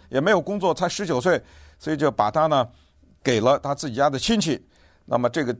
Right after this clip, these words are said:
这家的亲戚呢，就把这个孩子带大了。啊，这个孩子带大了以后呢，他就先是上到芝加哥大学，然后辍学，后来呢，又一个人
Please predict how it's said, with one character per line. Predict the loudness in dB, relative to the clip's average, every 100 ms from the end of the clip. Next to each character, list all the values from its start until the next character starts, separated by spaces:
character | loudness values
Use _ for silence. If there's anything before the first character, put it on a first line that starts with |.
| _
这 | 0
家 | 2 2
的 | 0
亲 | -4 -2
戚 | 0 2
呢， | 2 0 -8 _ _ _
就 | -2
把 | 2 2
这 | 2
个 | 0
孩 | 0 0
子 | 0
带 | 0 2
大 | 4 2
了。 | 0 -8 _
啊， | -10 -8 -8
这 | -6 -2
个 | 2 2 0
孩 | -6 0 2 2
子 | 2 0 -2 -10
带 | -2 0 2
大 | 0 0
了 | -2
以 |
后 | 0 0
呢， | 2 0
他 | 0
就 | -2 -2 -4 -8 -20 _ -20 _
先 | 0 2 2
是 | -2
上 | -2 0
到 | 2 2
芝 | 0 -2
加 | 0 0
哥 | 0
大 | -2
学， | 0 -2 -4 -4
然 | -4
后 | -4
辍 | -2 -2
学， | 0 0 0 -2 -18 -16
后 | -2 2
来 | 2 2
呢， | 2 0 -8 _ -2
又 | 2 2 0 -4 _ _ _ _ _ -8
一 | 0 2
个 | 4
人 | 2 0